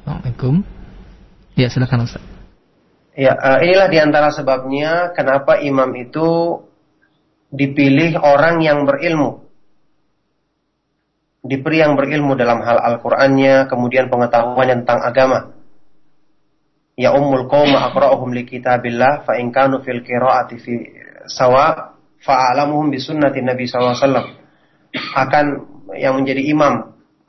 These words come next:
Speaker 2: kata Rasulullah sallallahu alaihi wasallam, yang menjadi imam dalam satu kaum itu adalah orang yang paling paham tentang kitab Allah. Kalau dalam masalah kitab Allah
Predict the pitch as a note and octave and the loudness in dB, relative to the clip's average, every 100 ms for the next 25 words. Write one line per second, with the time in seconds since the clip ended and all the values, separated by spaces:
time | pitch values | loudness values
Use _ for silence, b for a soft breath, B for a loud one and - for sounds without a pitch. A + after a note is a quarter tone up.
0 | _ _ _ _ _ _ - B2+ B2+ B2+ | _ _ _ _ _ _ -8 -4 -4 -2
1 | C#3 C3+ C#3 C3 C3 - C#3+ C#3 C3 C3 | 0 0 2 2 2 2 0 0 -2 -4
2 | B2 B2 B2+ C3 C3+ B2 B2 B2 B2 B2 | -4 -4 -4 0 0 2 2 0 -2 -4
3 | - B2+ B2+ C3 C3+ C3+ C3+ C3+ B2+ B2+ | 0 0 -2 -2 -2 0 0 0 0 0
4 | B2+ B2+ B2+ C3 C#3 B2 B2 B2 B2 B2 | 0 0 -2 0 0 -2 -4 -4 -4 -2
5 | A#2+ A#2 A#2+ C#3 F3 - _ _ _ _ | -2 -2 0 0 0 -8 _ _ _ _
6 | _ - B2+ B2+ B2+ B2 B2+ B2+ B2 B2+ | _ 0 2 4 2 2 0 -2 -2 -2
7 | B2+ C3 A#2+ A#2+ C3+ | -2 -2 0 0 0